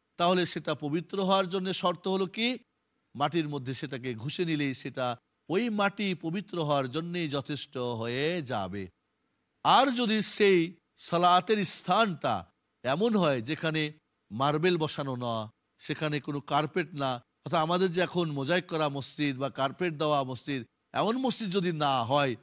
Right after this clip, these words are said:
যেটা মাঠে বা বাইরে কোথাও, বাজার ফ্লোর পাকা করা না, যেখানে জুতা পরেই সালাত আদা করা যাবে,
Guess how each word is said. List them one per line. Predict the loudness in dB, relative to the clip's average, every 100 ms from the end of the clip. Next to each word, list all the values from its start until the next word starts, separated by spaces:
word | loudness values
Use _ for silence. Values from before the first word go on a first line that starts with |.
| _ _
যেটা | -8 -2 -2
মাঠে | -2 -4 -4 -2 -2
বা | -2
বাইরে | 0 0 0
কোথাও, | -4 -2 -2 -2 -8 _ -8
বাজার | -4 0 2 0 -4 _ _
ফ্লোর | 0 0
পাকা | 0 -2 -2 0
করা | 0 0
না, | 0 -4 -6 _ -14
যেখানে | -8 -2 0 0 -2 -8 -12
জুতা | -6 2 4 4 2 _ _ -2
পরেই | 2 4 2
সালাত | 0 2 2 0
আদা | -2 0 -2
করা | -2 -2 0
যাবে, | 0 0